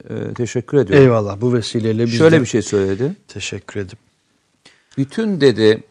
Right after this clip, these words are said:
Speaker 2: hayırlı olsun
Speaker 1: e,
Speaker 2: diyelim.
Speaker 1: "evi yıkılıp eşyasını kaybetmiş ailelerin tamamının," dedi,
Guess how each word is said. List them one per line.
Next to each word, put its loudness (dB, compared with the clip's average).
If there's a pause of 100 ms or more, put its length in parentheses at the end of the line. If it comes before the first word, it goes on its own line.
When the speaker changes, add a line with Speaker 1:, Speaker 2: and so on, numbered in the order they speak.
(120)
Speaker 2:
hayırlı -16
olsun -8
Speaker 1:
e, -2
Speaker 2:
diyelim. -6 (560)
Speaker 1:
"evi 2
yıkılıp 0
eşyasını 0
kaybetmiş -2
ailelerin 0
tamamının," 0
dedi, -2